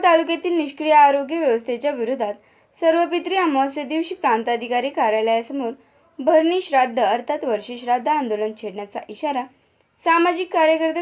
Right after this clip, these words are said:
तसेच माहिती अधिकार कार्यकर्ते दत्तात्रय सुतार यांनी दिला आहे. शुक्रवारी दुपारी एक वाजता त्यांनी प्रांताधिकारी अभिजित नाईक यांना निवेदन सादर केले व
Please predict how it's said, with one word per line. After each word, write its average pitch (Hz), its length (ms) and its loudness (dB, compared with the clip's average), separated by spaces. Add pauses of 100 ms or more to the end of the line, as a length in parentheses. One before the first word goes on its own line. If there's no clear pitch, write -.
तसेच 339 300 -6
माहिती 262 300 -2
अधिकार 269 340 -2
कार्यकर्ते 269 640 -2
दत्तात्रय 214 480 -2
सुतार 247 380 -6 (480)
यांनी 285 340 0
दिला 247 260 -4
आहे. 190 220 -10 (760)
शुक्रवारी 349 540 2
दुपारी 349 380 2
एक 339 200 -2
वाजता 320 300 0
त्यांनी 302 240 0
प्रांताधिकारी 262 720 -2
अभिजित 220 400 -4
नाईक 269 320 -8
यांना 240 320 -6 (440)
निवेदन 294 400 0
सादर 254 420 -2
केले 196 240 -6
व 208 200 -2